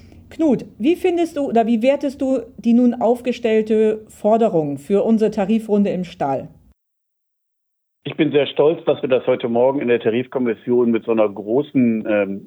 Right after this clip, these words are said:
Speaker 2: Einstimmigkeit hinbekommen haben, ähm, weil ich bin der tiefen Überzeugung, dass das die richtige Forderung ist. Für vier Prozent mehr Entgelt, das auch zur Beschäftigungssicherung genutzt werden kann. Wir merken, dass wir eine Riesenspreizung haben in der Branche.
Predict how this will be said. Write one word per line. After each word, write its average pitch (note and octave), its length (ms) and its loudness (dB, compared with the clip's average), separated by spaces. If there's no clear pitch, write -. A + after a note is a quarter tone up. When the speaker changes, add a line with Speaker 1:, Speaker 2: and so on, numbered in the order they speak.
Speaker 2:
Einstimmigkeit A2+ 760 0
hinbekommen C3 600 0
haben, A#2+ 340 0
ähm, A#2+ 320 -2
weil B2 440 0
ich - 260 -6
bin B2+ 160 0
der B2+ 100 4
tiefen D3+ 320 -4
Überzeugung, B2 720 2
dass A#2 240 0
das A2+ 160 0
die A#2+ 120 -2
richtige C3 400 -2
Forderung G2+ 460 0
ist. - 140 -14
Für G#2+ 140 -2
vier D3+ 220 -2
Prozent A#2 360 -4
mehr A#2 220 0
Entgelt, D3 600 0
das C3+ 160 0
auch - 160 -2
zur C#3+ 80 0
Beschäftigungssicherung C3+ 960 0
genutzt C3+ 400 -2
werden C3 300 -2
kann. B2+ 340 -4
Wir A2+ 200 0
merken, B2 420 2
dass B2 240 0
wir B2 80 2
eine A2 400 2
Riesenspreizung C3 1000 -2
haben G2+ 260 -2
in A2 60 -4
der G#2+ 100 2
Branche. A2+ 520 -2